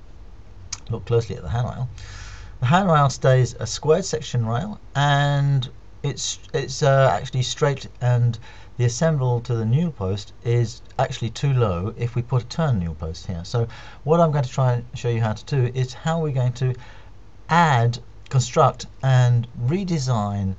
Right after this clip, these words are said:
the junction here so that we can add a gooseneck section to this, uh, handrail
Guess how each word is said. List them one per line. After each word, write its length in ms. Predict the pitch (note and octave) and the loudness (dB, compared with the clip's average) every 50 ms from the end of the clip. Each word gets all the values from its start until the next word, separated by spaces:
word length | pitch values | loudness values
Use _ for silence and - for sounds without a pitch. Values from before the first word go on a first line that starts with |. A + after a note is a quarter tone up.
| - - - | -8 -12 -10
the 60 | - | -8
junction 460 | G2+ G2 D#3+ F3+ G3 D#3+ - - F#2+ | -4 -2 -2 -2 -2 -4 -4 -4 -4
here 340 | F#2 F2+ F#2+ E2+ E2+ G2 C3+ E3+ - - - - - - - - - - - - - - - - - - - - | -2 -2 -2 -2 -2 -4 -6 -6 -10 -16 -18 -20 -20 -20 -20 -20 -20 -20 -20 -20 -20 -20 -20 -20 -20 -18 -16 -14
so 240 | - - - D3 C#3+ | -8 -2 0 2 2
that 140 | C3 A#2+ A#2 | 2 2 2
we 240 | B2 C3+ C3 B2 | 2 0 0 0
can 180 | A#2 - B2 G#2 - | 0 -2 -4 -4 -2
add 200 | - B2+ B2+ A#2 - | -2 -2 -2 -2 -2
a 180 | A#2+ A2 G#2+ G2 | -2 -4 -4 -4
gooseneck 500 | F#2+ - E3+ G#3 - - - G2+ - - | -4 -4 -6 -6 -6 -6 -6 -6 -6 -6
section 400 | - - - - - - F2+ D#2+ | -8 -8 -8 -8 -6 -6 -6 -6
to 120 | - - | -8 -10
this, 380 | E2 E2 E2 - - - - - - - - - - - - | -8 -8 -8 -8 -10 -12 -14 -16 -18 -18 -20 -20 -16 -10 -8
uh, 180 | F#2+ F2 E2+ D#2+ | -6 -4 -4 -4
handrail 500 | E2 A#2 C3+ D3 G#2+ E2+ D#2 G2+ D3 | -2 -2 -2 -2 -2 -4 -4 -4 -6